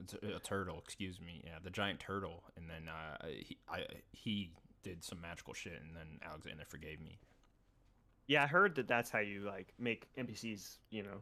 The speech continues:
Speaker 2: not aggro you. But I've never had one aggro me.
Speaker 1: <clears throat>
Speaker 2: But Alexander, shout out to him. He's the best.
Speaker 1: Yeah,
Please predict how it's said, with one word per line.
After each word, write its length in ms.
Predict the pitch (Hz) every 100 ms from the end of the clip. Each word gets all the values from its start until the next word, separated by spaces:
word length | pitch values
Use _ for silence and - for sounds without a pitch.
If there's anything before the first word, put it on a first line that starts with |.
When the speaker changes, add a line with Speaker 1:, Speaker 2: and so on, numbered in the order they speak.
| -
Speaker 2:
not 260 | 113 98
aggro 440 | 98 104 98 101 95
you. 220 | 92 95 - -
But 100 | 131
I've 100 | 143
never 160 | 165 151
had 200 | 131 113
one 100 | 98
aggro 340 | 101 95 95
me. 60 | 85 - -
Speaker 1:
<clears throat> 200 | - 107
Speaker 2:
But 100 | - - - - - - -
Alexander, 460 | 120 139 123 113 98
shout 240 | - 120
out 100 | 156
to 80 | -
him. 180 | 107 101
He's 140 | 120
the 60 | -
best. 280 | 107 98
Speaker 1:
Yeah, 60 | 76